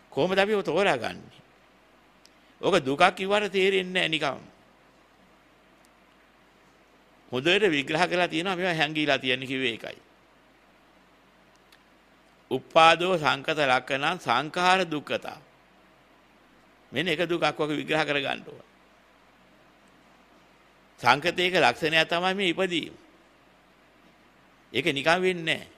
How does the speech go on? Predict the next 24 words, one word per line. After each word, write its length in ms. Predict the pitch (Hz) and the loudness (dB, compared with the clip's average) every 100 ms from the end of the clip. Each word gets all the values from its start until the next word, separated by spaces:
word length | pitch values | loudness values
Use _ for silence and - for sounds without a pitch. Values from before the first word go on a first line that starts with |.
| - _ _ _ - _ - _ _ - | -20 _ _ _ -20 _ -20 _ _ -2
සංඛාර 460 | 120 143 160 185 185 | 0 0 4 4 4
දුක්ඛයක් 460 | 151 143 185 180 | -2 -4 0 0
එකයි 300 | 190 190 180 | 0 -2 -2
සිද්ධ 260 | 160 156 160 | 0 -4 -2
වෙන්නේ. 300 | 143 - - - _ _ _ _ _ _ _ _ _ _ _ _ _ _ _ _ _ _ _ _ _ _ _ _ - - _ - _ | -4 -6 -14 -20 _ _ _ _ _ _ _ _ _ _ _ _ _ _ _ _ _ _ _ _ _ _ _ _ -20 -20 _ -20 _
ඒක 120 | 104 143 | -6 -4
විග්‍රහ 300 | 139 143 139 | -2 0 0
කරගන්න 400 | 151 147 151 175 | 0 0 0 0
මොකද්ද 260 | 156 147 156 | -2 -2 0
සංඛාර 440 | 151 147 147 143 | -2 0 4 4
දුක්ඛය 320 | 139 135 135 123 | 2 -4 -4 -4
කිව්වේ 260 | 127 123 | -4 -6
කියලා 160 | 135 143 | -2 -4
විග්‍රහ 240 | 131 127 | -2 -2
කරලා 200 | 123 143 | -2 -2
දෙනවා. 280 | 151 139 - - _ _ _ _ _ _ _ _ _ _ _ _ _ _ _ _ _ _ - _ | -6 -10 -14 -20 _ _ _ _ _ _ _ _ _ _ _ _ _ _ _ _ _ _ -20 _
වයෝ 340 | 113 151 202 | 4 6 4
සංකත 420 | 214 147 143 165 165 | 4 4 2 0 2
ලක්ෂණ 520 | 160 160 156 156 143 | 2 2 2 0 0
විපරිණාම 560 | 135 156 190 202 185 170 | -2 0 0 2 2 2
දුක්ඛතා. 520 | 143 123 104 - 87 - _ _ - | -4 -6 -6 -8 -14 -18 _ _ -10
ඒ 60 | - | -4
තව 180 | 151 165 | -2 -2
එකක්. 180 | - - | -6 -10